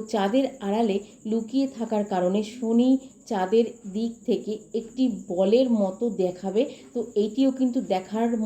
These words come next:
জন্য আগ্রহ থাকুন এবং অ-, অত্যন্ত কিন্তু একটি ভালো বিষয়বস্তু হতে চলেছে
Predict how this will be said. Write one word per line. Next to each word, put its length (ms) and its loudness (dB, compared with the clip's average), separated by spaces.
জন্য 240 0
আগ্রহ 480 2
থাকুন 360 -4
এবং 200 -2
অ-, 240 -8
অত্যন্ত 580 0
কিন্তু 300 0
একটি 180 -4
ভালো 400 2
বিষয়বস্তু 640 0
হতে 240 2
চলেছে 380 0